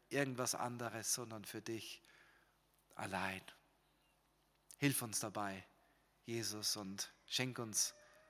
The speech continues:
Gnade. Wir brauchen dein Wirken in unserem Leben. Füll uns neu mit deinem Geist, Herr.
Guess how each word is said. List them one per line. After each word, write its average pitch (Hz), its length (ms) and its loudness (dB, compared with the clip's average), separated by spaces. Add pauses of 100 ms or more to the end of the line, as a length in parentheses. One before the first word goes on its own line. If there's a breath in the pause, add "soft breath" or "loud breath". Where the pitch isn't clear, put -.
(260 loud breath)
Gnade. 110 420 4
Wir 110 120 -2
brauchen 110 420 2
dein 110 260 0
Wirken 107 340 -6 (680 loud breath)
in 110 160 -10
unserem 104 320 -6
Leben. 90 340 -6 (680)
Füll 143 180 4
uns 135 200 4
neu 127 280 4
mit 117 160 -4 (100)
deinem 120 340 6
Geist, 107 420 2
Herr. 98 300 -2